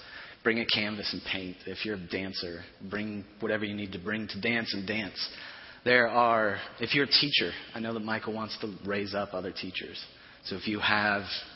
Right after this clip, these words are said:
a desire to be up here on the stage, by all means come and, and try it.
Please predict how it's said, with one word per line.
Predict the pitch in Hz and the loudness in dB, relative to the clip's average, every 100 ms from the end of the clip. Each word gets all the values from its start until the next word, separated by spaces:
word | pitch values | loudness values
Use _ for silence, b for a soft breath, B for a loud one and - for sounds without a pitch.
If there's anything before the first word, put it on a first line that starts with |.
| - | -10
a | |
desire | 104 95 92 98 98 95 - | -6 2 4 4 2 0 -2
to | 113 101 95 | -2 -2 -4
be | 87 98 | -4 -2
up | 101 | -2
here | - 104 | -2 -4
on | 95 95 | -4 -6
the | |
stage, | 90 - 101 85 87 - B B B 113 | -6 -4 -4 -4 -10 -16 B B B 6
by | 123 | 8
all | 113 113 | 8 4
means | 107 101 95 - | 0 -4 -6 -2
come | 107 92 87 - - | -4 -4 -8 -10 -4
and, | 95 87 85 - - - - - | -2 -2 -4 -10 -16 -20 -18 -8
and | 104 | 0
try | - 113 131 | 2 2 0
it. | 82 | -2